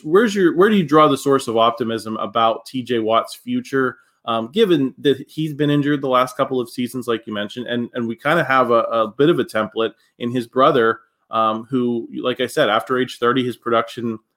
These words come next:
nosedived pretty significantly. He was great when he was in there, but he was very rarely not available to the Texans and then the Cardinals.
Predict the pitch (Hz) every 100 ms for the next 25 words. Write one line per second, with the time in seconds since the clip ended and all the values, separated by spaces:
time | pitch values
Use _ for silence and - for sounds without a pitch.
0 | - 127 139 135 147 131 - 139 123 110
1 | 120 120 123 131 123 127 120 131 143 143
2 | 143 135 123 131 123 123 143 - _ -
3 | 117 117 135 123 117 - _ _ 110 131
4 | 135 123 120 123 117 117 120 104 117 120
5 | 113 117 110 107 110 107 - 107 110 107
6 | 104 104 113 110 110 110 107